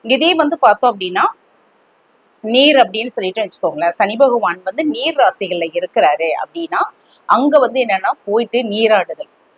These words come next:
நம்ம வந்து கடல், குளம் இது மாதிரி இருக்குது இல்லைங்களா, அந்த இடத்துல போயிட்டு மாசம் மாசம் நம்ம நீராடிட்டு வரோம் அப்படின்னா நம்ம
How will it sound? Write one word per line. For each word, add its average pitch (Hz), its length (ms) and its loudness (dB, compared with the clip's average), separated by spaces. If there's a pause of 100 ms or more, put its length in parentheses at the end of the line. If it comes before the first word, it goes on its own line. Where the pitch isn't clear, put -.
நம்ம 175 220 0
வந்து 175 280 -2 (380)
கடல், 175 320 2 (120)
குளம் 170 360 2 (140)
இது 170 160 -8
மாதிரி 175 180 -6
இருக்குது 165 260 -8
இல்லைங்களா, 160 340 -2
அந்த 180 220 -4
இடத்துல 208 280 2
போயிட்டு 214 340 -4
மாசம் 175 400 -2
மாசம் 226 240 -6
நம்ம 175 220 -2 (360)
நீராடிட்டு 233 600 0
வரோம் 160 300 0
அப்படின்னா 156 460 -4
நம்ம 165 220 -2